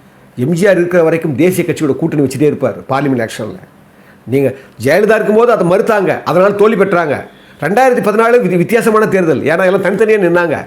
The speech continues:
அதனால தான் அந்த அம்மா அவ்வளோ ஃபுல்லா வந்தாங்க. ஆனா பார்லிமெண்ட் எலெக்ஷன் வரும்போது தேசிய கு-, ஒரு தேசிய கட்சியோட கூட்டணி வைக்கணுமா இல்லையா? ஆ? ஒரு அண்ணாமலையை நம்பி, அண்ணாமலை வந்து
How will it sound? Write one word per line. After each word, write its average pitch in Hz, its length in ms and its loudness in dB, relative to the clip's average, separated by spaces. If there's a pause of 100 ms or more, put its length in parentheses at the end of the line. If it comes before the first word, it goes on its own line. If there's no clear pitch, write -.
அதனால 170 240 0
தான் 214 140 0
அந்த 185 120 0
அம்மா 185 300 2
அவ்வளோ 185 240 2
ஃபுல்லா 196 160 2
வந்தாங்க. 156 380 -2 (380)
ஆனா 123 420 -2
பார்லிமெண்ட் 208 440 0
எலெக்ஷன் 151 240 0
வரும்போது 131 520 -2
தேசிய 196 340 0
கு-, - 320 -8
ஒரு 127 160 -4 (260)
தேசிய 226 340 2
கட்சியோட 180 300 0
கூட்டணி 190 240 0
வைக்கணுமா 165 360 0
இல்லையா? 139 320 0 (600)
ஆ? 151 120 -4 (360)
ஒரு 117 120 -4
அண்ணாமலையை 190 560 2
நம்பி, 165 460 2
அண்ணாமலை 190 540 2
வந்து 190 380 0